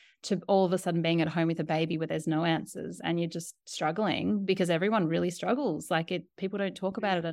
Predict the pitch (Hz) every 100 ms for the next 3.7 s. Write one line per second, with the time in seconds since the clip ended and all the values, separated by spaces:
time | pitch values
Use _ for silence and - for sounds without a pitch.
0 | 160 151 - 202 220 - - 214 247 208
1 | 170 156 165 - 196 208 202 185 175 180
2 | 180 175 175 - 175 185 175 175 175 165
3 | 165 - 165 208 190 -